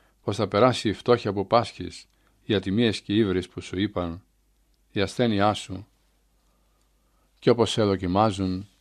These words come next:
ο κανόνας της μετανοίας που θα λάβεις σαν τον πνευματικό σου και απλώς υπήν το βάρος κάθε σου κακουχίας. Αλλά τότε πώς θέλεις να υπομένεις ένα πυρ που δεν, δεν θα έχει ελπίδα να περάσει ποτέ;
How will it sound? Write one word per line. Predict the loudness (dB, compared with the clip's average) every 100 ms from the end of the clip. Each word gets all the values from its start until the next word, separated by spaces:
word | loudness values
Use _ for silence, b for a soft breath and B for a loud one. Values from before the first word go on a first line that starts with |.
| _ _ _ _ _ _ _ 0
ο |
κανόνας | 2 2 2 -2
της | -2
μετανοίας | -4 -2 -2 0 0 0 -4 -10 -20 _ _ _ _ _ _
που | -6
θα | 0
λάβεις | 6 6 4
σαν | -2
τον | -2
πνευματικό | -2 -2 -2 -4 -4 0 0
σου | 0 -6 -8 -8 _
και | 0
απλώς | 2 2 2 2 2 -4 -18 _ _ _ _ _ _ _ _ _ _
υπήν | _ -2 2 2
το | 2
βάρος | 4 4 4 0 -4 -12 -18 _ _ _ _ _ _ _
κάθε | -2 0 -6
σου | -8 -6
κακουχίας. | -6 -6 -12 -8 -8 -8 -12 -18 -20 _ _ _ _ _ _ _ _ _ _ _ _ b b b _
Αλλά | 0 2
τότε | 2 2 0
πώς | 0 -2 0
θέλεις | 0 0 0
να |
υπομένεις | -4 -4 -4 -2 -2 -4 -4
ένα | -4 -4
πυρ | 6 6 6
που | 2
δεν, | 0 -2 -6
δεν | -8 -4
θα | 2
έχει | 2 2 -2
ελπίδα | 0 4 6 8
να | 6 2
περάσει | 2 6 8 6 -2
ποτέ; | -8 -2 4 4 2